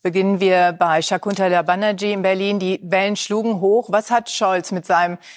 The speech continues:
nachträglichen Krisenmanagement jetzt heute ausrichten können?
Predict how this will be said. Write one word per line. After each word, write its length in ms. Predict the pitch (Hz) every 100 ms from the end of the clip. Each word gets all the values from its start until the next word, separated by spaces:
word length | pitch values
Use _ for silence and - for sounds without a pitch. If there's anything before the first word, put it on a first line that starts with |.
| _
nachträglichen 1080 | 196 214 220 - 208 185 - 165 - 151 156
Krisenmanagement 1120 | - 185 180 170 165 170 - 175 160 165 -
jetzt 300 | 180 170 196
heute 280 | 185 196 -
ausrichten 500 | 156 - - 175 156
können? 260 | 135 175